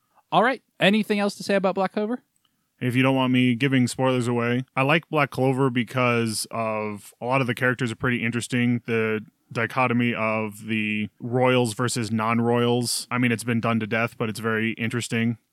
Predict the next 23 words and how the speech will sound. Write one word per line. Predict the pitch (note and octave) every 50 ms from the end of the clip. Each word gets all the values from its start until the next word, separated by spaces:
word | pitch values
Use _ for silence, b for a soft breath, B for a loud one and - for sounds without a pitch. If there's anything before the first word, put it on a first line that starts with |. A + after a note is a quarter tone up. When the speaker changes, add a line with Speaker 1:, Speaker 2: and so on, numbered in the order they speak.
| _ -
Speaker 2:
to | - A#2+
have | A2 A#2 A2 A2
this | A#2 A2+ G#2+ -
in, | B2+ A2+ A2 G#2+ A2
uh, | G#2+ G#2 G#2 G#2 G2+ - b b b b b b b b
you | - B2
know, | A2 G#2+ G#2+ - -
oh, | C#3+ D#3 D3 C#3 B2+ A2 -
peasants | - C#3 C#3 A#2+ B2 B2 A#2+ -
aren't | B2 A#2 A#2 A#2
good | B2 A#2+ A2+
at | A#2 G2+
magic, | G#2+ A2 A2+ A2 A#2 B2 A#2 -
only | A#2 A#2+ A#2+ A#2+ A#2
royals | G#2 A2+ B2 C3 B2+ A#2 A2 G#2+
are | A2
good | G2+ A2+ G#2
at | G#2+ -
magic. | G#2 G#2 G#2 G2+ G2+ G2+ G2 F#2+ - - _ _ -
And | A2+ A2+ A2+ A2+
then | G#2+ G#2+ G#2+ G#2+ G2+ F#2+
they're | - A2 G#2+ G#2+ G2 - _ -
constantly, | - B2 A#2 G#2+ - B2+ A#2+ A2+ G#2+ G#2+ G#2+ G#2+ G2